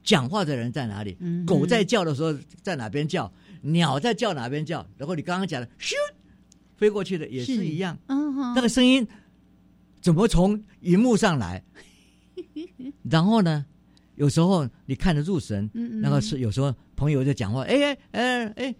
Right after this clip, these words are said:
Speaker 1: 你说跟朋友在聊天，或者是在谈论电影，哦，一，一个细，细节。另外呢，有时候吃，吃东西，
Speaker 2: 嗯。
Speaker 1: 你就开始，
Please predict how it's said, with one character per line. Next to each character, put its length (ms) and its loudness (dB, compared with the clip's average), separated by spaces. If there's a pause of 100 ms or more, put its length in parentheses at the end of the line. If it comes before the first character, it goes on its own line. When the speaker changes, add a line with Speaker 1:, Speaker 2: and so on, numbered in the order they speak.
(160)
Speaker 1:
你 100 -6
说 160 -2
跟 200 -4
朋 160 -2
友 80 -4
在 160 -4
聊 200 -4
天， 240 -4 (640)
或 160 0
者 140 0
是 200 -4 (640)
在 120 -2
谈 180 0
论 140 4
电 160 4
影， 180 2 (220)
哦， 260 -2
一， 60 -2 (160)
一 60 -2
个 120 -2
细， 260 -4
细 240 -2
节。 280 -6 (300)
另 140 0
外 140 4
呢， 160 0
有 80 -2
时 80 0
候 40 0
吃， 240 -2
吃 140 -4
东 180 -2
西， 220 -6 (100)
Speaker 2:
嗯。 360 -6
Speaker 1:
你 80 -6
就 60 0
开 180 2
始， 180 -6